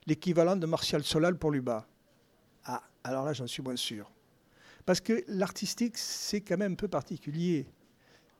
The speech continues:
Euh, euh, il y a un peu moins de division du travail, quand même. Euh, dans le monde de l'art, il y a des, il y a des praticiens, il y a des théoriciens, il y a des poètes, il y a des, donc, euh, des artistes, des musiciens et tout. Dans le monde du travail, c'est un peu plus difficile.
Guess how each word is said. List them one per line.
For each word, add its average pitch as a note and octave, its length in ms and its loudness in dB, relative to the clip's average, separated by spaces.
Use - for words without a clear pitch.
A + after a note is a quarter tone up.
Euh, B2+ 680 -2
euh, - 40 -10
il E3 40 0
y F3 60 6
a - 120 6
un G3+ 80 6
peu F#3+ 120 4
moins G#3+ 140 6
de F#3 100 4
division F3 340 4
du D#3+ 140 -2
travail, F3 320 6
quand B2 160 -4
même. G#2+ 260 -6
Euh, C3 320 -2
dans D3 260 6
le F#3+ 60 6
monde G3 180 4
de D#3 180 6
l'art, A3 320 4
il F3 60 2
y E3+ 60 6
a D#3 40 6
des, D3+ 180 2
il F3 80 -2
y C#3+ 60 2
a B2+ 60 0
des C3+ 160 -6
praticiens, F3+ 640 0
il A#3+ 200 -2
y C#3+ 80 -2
a B2+ 40 -2
des C3 160 -6
théoriciens, D3+ 680 0
il A3+ 120 -2
y B2 60 -4
a A#2+ 40 0
des A#2+ 120 -4
poètes, E3 540 2
il F3 100 -4
y B2+ 60 -4
a A#2 40 -2
des, A2 300 -6
donc, G2+ 340 -14
euh, G#2 300 -8
des A#2 180 -10
artistes, - 480 -4
des - 140 -12
musiciens G#2+ 480 -6
et A#2 100 -4
tout. B3+ 300 2
Dans D3+ 80 6
le E3+ 80 6
monde F3+ 160 4
du E3 100 0
travail, F#3+ 380 2
c'est - 160 -6
un C#3 40 -4
peu D3+ 120 -12
plus D3 160 -8
difficile. C#3 580 -4